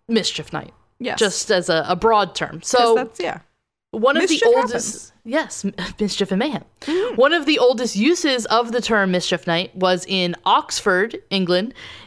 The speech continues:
Speaker 1: in seventeen ninety, when
Speaker 2: Oh,
Speaker 1: fellows,
Speaker 2: wow.
Speaker 1: yes, fellows of Saint John's College studied a headmaster who had encouraged a school play, which ended in,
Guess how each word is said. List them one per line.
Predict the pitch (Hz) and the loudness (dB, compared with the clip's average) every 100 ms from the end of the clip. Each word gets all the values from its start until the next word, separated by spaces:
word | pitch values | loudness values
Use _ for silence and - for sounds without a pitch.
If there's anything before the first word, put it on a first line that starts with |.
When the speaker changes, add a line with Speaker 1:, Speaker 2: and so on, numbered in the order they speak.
| - | -2
Speaker 1:
in | 220 214 208 202 | 0 2 0 0
seventeen | - 247 359 330 320 247 | 0 0 0 0 0 2
ninety, | 208 254 311 165 - - _ _ | 2 2 0 -2 -4 -14 _ _
when | - 185 190 190 | -6 0 2 2
Speaker 2:
Oh, | 196 320 | 2 4
Speaker 1:
fellows, | 220 254 269 302 - | 4 4 4 4 0
Speaker 2:
wow. | - - _ | -4 -10 _
Speaker 1:
yes, | 180 175 196 247 143 - - - - - | -2 2 2 2 0 -8 -14 -18 -20 -2
fellows | 247 277 330 285 | 2 4 2 2
of | 214 | -2
Saint | - 269 247 | 0 -2 0
John's | 277 262 262 | 0 0 0
College | - 220 220 220 208 - - - | 0 2 4 4 2 -2 -10 -12
studied | - 240 214 226 | -2 0 2 2
a | 190 | 0
headmaster | 233 254 240 202 190 214 208 | 0 0 2 0 0 0 0
who | 202 | 2
had | 190 175 180 | 2 2 0
encouraged | 190 185 - 254 285 269 - | -4 -6 0 2 2 0 -2
a | 214 | -2
school | - 226 220 | -2 0 0
play, | 226 208 165 165 165 - - - | 2 2 2 2 -2 -10 -10 0
which | 190 - | 0 2
ended | 240 240 233 247 202 - | 0 0 0 -2 -4 -2
in, | 220 220 214 214 208 | 0 2 0 -2 -6